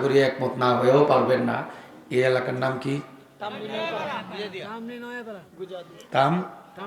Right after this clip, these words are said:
তামনি নয়াপাড়া। ও, তামনি, তর্জমা ভালো আছে। তামনি নয়াপাড়া এলাকায় আপনারা যারা বসছেন, আমিও আপনাদের সঙ্গে বসছি।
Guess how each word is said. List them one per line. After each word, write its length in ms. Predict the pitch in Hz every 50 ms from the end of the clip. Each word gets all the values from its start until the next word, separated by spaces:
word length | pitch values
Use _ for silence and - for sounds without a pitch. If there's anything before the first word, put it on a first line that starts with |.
| 214 214 226 233 202 226 240 240 233 202 208 208 190 196 196 185 170 170 151 - - -
তামনি 580 | - 139 143 143 147 143 143 143 143 143 147 156 160 165 165 156 - 180 208 226 240 247 254 220 233 208 190 - 131
নয়াপাড়া। 460 | 131 131 131 123 120 123 127 110 107 104 113
ও, 20 | 127 131 - -
তামনি, 320 | 139 135 135 131 127 117 - - - 143 147 151 151 156 -
তর্জমা 360 | 151 139 131 131 135 135 123 117 117
ভালো 160 | 113 107 110 110 107
আছে। 160 | - - - - - - - - - - - - - - - - - - - - - - - - - -
তামনি 460 | 151 156 160 160 156 156 160 170 175 175 175 170 160
নয়াপাড়া 580 | 160 156 156 151 135 - 135 139 139 139 135 131 127 127 127
এলাকায় 440 | 127 127 127 120 131 131 123 123 120 120 120
আপনারা 300 | - 123 120 117 123 127 123 123
যারা 160 | 120 120 113 104 120
বসছেন, 400 | 120 120 - - - 120 117 113 117 120 117
আমিও 260 | 123 127 135 139 139 135 123
আপনাদের 360 | - 139 127 123 123 127 120 - -
সঙ্গে 280 | 127 127 123 117 120 117 110 123
বসছি। 340 | 117 - - - 143 127